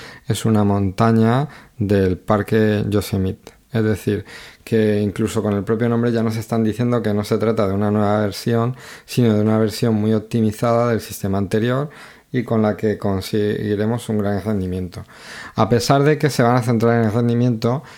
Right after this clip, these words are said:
sí que van a incluir algunas pequeñas novedades que voy a comentar a continuación. Entre esas novedades va a ser la misma que hemos hablado en la versión móvil en, en cuanto a la aplicación Notas, que también va a ser, se ha hecho de cero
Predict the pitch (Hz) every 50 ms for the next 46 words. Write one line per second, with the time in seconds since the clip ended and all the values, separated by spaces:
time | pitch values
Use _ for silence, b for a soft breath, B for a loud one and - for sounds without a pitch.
0 | B B B - - - 147 147 139 - - 110 107 113 120 117 110 117 113 117
1 | 117 110 104 98 92 107 113 113 113 - 104 98 104 107 107 107 110 107 107 107
2 | 107 110 120 127 127 - 95 92 90 90 92 92 92 90 85 - 92 92 90 90
3 | 90 90 92 101 95 95 120 123 143 147 - 170 151 127 95 B B B B B
4 | B B B B B B B B - 117 110 127 135 127 - 156 143 143 139 139
5 | 139 135 135 139 147 147 131 127 120 104 - - 104 98 95 - - - - 113
6 | 101 104 104 104 104 110 127 135 131 131 127 113 101 - 120 127 127 - - 110
7 | 110 120 123 113 101 95 92 92 92 - - 113 110 110 120 120 117 117 120 123
8 | - - 113 104 101 98 98 104 107 B B B B B B - 107 95 - 101
9 | 92 92 90 98 101 95 95 95 95 90 - - 104 - 101 90 - - 113 110
10 | 110 120 123 113 117 117 127 156 - - - B B B B B B B B _
11 | _ - 117 110 107 104 101 98 98 95 - 104 98 107 110 110 110 110 107 101
12 | - 131 120 113 104 - - - - - - - - - - - 120 110 107 107
13 | 98 90 107 107 104 - - 110 104 95 - - 123 117 117 135 175